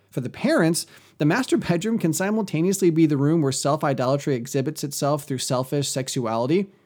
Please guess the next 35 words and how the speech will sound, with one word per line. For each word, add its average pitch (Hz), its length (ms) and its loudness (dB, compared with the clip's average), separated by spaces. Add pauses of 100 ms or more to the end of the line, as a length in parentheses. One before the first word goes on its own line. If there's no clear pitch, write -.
(220)
and, 165 440 2
on 143 100 0
the 135 80 2
other 190 100 2
side, 135 300 2
marital 147 320 2
strife. - 480 -4 (720)
And 156 280 0
each 190 160 0
of 180 60 0
the 156 80 2
kids' 147 240 -2
bedrooms 131 500 -2
stand 135 260 -2
as 127 120 -4
a 123 40 -8
repository 127 760 -2
of 117 140 -10
personal 123 380 -6
pleasure, 160 500 0 (120)
materialism, 151 840 0
and 117 100 -10
selfishness. 120 600 -8 (840)
How 220 100 -2
many 254 140 2
fights - 420 0
break 147 300 0
out 131 140 0
on 131 140 -4
opposite 139 300 -4
sides 131 320 -2
of 123 60 -4
the 113 60 -8
bathroom 123 340 -4
door? 123 320 -2